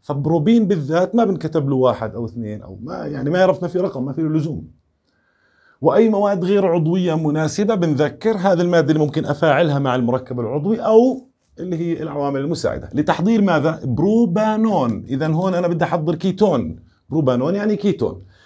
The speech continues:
اللي صيغته البنائية هذه الصيغة. ما في عندي في تحضير البروبانون، في تحضير الكيتونات يعني، ما في عندي أحضر من بروبين مباشرة إلى كيتون، لازم أحصل على كحول ثانوي.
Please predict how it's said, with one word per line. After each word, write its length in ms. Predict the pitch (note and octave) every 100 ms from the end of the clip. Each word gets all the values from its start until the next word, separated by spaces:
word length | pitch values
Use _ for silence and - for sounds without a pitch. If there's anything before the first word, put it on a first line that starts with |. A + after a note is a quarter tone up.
| -
اللي 160 | A#3+ G#3
صيغته 340 | G3+ G#3+ D#3+
البنائية 640 | D#3+ C#3 C3+ C#3+ C#3+ C#3+ C#3+ _ _ -
هذه 180 | C#3+ A2
الصيغة. 360 | G2+ G2 F2
ما 200 | F3 C4
في 220 | B3 F#3+
عندي 460 | D#3+ D#3 A#2+ C3 B2 - _ -
في 60 | D3
تحضير 420 | D#3 D3 F#3+ A3+
البروبانون، 920 | G3+ E3 E3 D#3+ C#3 C3 A#2 A#2+ A#2
في 160 | - B2
تحضير 420 | G#2 B2 F3+ G#3
الكيتونات 680 | G3+ G3 E3+ D3+ C#3 A#2+ B2
يعني، 320 | G#2+ A#2+ D3 - _ -
ما 140 | C4
في 220 | B3+ G#3+
عندي 340 | F3 F#3 E3 D#3
أحضر 540 | - F3 C#3+ D#3+ D3+
من 440 | D#3 F3+ D#3 A2+ - - - _ -
بروبين 560 | C3 E3 F#3 G3+ G3
مباشرة 680 | F3+ D3+ G3 F3+ D#3+ C#3+ C#3+
إلى 240 | C#3 B2
كيتون، 440 | - A2 G#2 D#2 - _ _ -
لازم 340 | D3+ F3+ F#3
أحصل 240 | F#3 - E3+
على 160 | F3 F3
كحول 680 | D#3 D3+ D3+ D3+ D3+ - - _ _
ثانوي. 520 | - F#3+ A2+ C#2 -